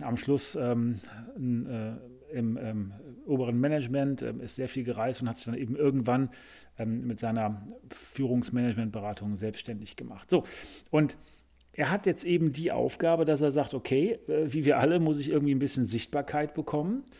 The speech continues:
und ich muss irgendwie auch dafür sorgen, dass die, die Leute mich entsprechend wahrnehmen als der, der ich bin. Also muss mein entsprechendes Branding aufbauen, muss natürlich auch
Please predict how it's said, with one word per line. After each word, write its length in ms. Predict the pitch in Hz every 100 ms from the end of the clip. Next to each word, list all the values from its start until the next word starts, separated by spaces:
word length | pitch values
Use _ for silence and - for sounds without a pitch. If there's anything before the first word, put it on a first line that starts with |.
| - - - - _ _
und 580 | 156 156 156 - - - _ _ _ _ _ -
ich 140 | - 127
muss 200 | 160 -
irgendwie 400 | 175 160 143 165
auch 180 | 143
dafür 380 | - 151 - 156
sorgen, 280 | 139 147 147
dass 320 | 143 - -
die, 280 | 165 131 151
die 140 | 151 147
Leute 320 | 147 147 147
mich 200 | 147 160
entsprechend 640 | 147 - 143 135 135 131
wahrnehmen 760 | 147 101 123 127 147 160 165 160
als 240 | 120 127
der, 160 | - 131
der 100 | 120
ich 140 | 104
bin. 260 | - 185 190
Also 400 | - 131 135 131
muss 320 | 131 135 -
mein 200 | 131 123
entsprechendes 420 | 127 117 127 120 104
Branding 340 | 127 147 151
aufbauen, 420 | 147 147 160 143
muss 100 | 147
natürlich 400 | 151 139 151 139
auch 220 | - 143